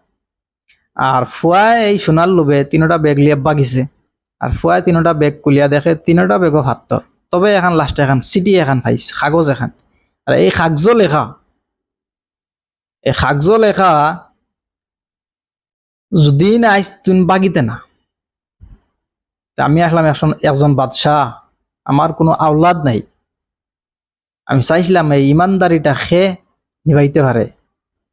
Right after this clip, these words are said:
এই ইমানদারিটা খে গ্রহণ করতে পারে।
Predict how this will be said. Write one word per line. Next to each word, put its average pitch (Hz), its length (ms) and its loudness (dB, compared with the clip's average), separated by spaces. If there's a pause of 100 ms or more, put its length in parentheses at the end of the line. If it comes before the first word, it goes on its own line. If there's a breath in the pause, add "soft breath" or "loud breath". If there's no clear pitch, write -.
(140)
এই - 180 -2
ইমানদারিটা 175 600 2
খে 202 380 -2 (2500)
গ্রহণ 165 400 2
করতে 175 340 -2
পারে। 117 260 -2